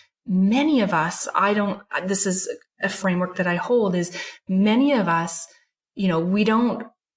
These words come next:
we're likely not able to fully fulfill our spiritual essence while we're in our lived body, embodied life. And so when we're the ones left behind grieving,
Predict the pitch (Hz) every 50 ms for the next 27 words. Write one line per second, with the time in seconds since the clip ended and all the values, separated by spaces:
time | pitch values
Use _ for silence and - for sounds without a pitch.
0 | _ _ _ _ _ - - - - - 220 220 220 226 240 277 - - 285 254
1 | 247 226 - - 208 214 214 214 190 196 190 - - - - 240 247 262 254 247
2 | 226 240 214 202 190 - - 220 220 208 190 175 175 - - - 208 202 190 196
3 | - - - - - 196 190 - 190 180 165 - 185 180 180 185 185 180 180 -
4 | 180 175 170 165 165 170 170 175 175 170 170 170 - - 170 175 165 170 170 165
5 | 165 165 - - 170 170 170 170 170 165 165 160 175 165 160 156 147 139 165 -
6 | - - - _ _ - - - - - - - _ - 196 202 196 - - 208
7 | 202 190 190 196 - - 190 190 185 185 185 233 262 262 247 214 196 190 190 190
8 | 190 185 185 185 185 185 185 190 190 190 - 190 185 - - 185 185 180 175 175
9 | 170 - 185 185 185 185 185 180 170 170 165 160 165 180